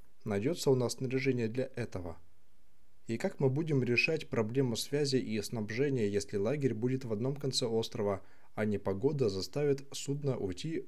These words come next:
к противоположному берегу? Что делать, если Кок расплавит котёл? Если винт будет повреждён о кораллы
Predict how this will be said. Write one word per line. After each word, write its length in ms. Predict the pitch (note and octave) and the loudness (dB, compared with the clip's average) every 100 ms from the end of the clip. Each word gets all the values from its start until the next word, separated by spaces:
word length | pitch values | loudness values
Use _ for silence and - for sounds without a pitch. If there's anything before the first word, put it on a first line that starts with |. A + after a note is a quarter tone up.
| - | -10
к 80 | - | -4
противоположному 920 | B2 - C3 - A#2 A2 G#2 A2+ G#2 | -4 0 0 0 0 0 0 -2 -2
берегу? 500 | G#2 G2+ G2 G2+ F2 - - - - - - - | 0 0 0 -2 -6 -10 -12 -12 -12 -12 -12 -10
Что 340 | - - G3+ | -8 -2 0
делать, 540 | C3+ F3 F#3 B2+ - A#2 | 0 2 4 4 4 0
если 340 | A2 - A2+ | -2 0 -2
Кок 340 | - E3+ F3+ | 0 0 2
расплавит 520 | C3 G2+ - C#3+ C#3+ C#3 | 2 2 2 4 4 2
котёл? 560 | C#3 C#3 A2 F#2+ E2+ - - - - | -6 -2 2 2 0 -6 -12 -12 -10
Если 420 | F#2+ F#2+ - - | -4 -2 0 0
винт 420 | F#2+ G2+ E3+ F3 B2 | -2 2 0 0 -2
будет 400 | G#2+ D3 C#3+ C3+ | 2 2 2 0
повреждён 600 | A2 G2+ F#2 A2 D3+ C3+ | -2 -2 -2 4 6 4
о 60 | |
кораллы 500 | - G#2+ C3+ D3+ B2 | 2 2 4 4 2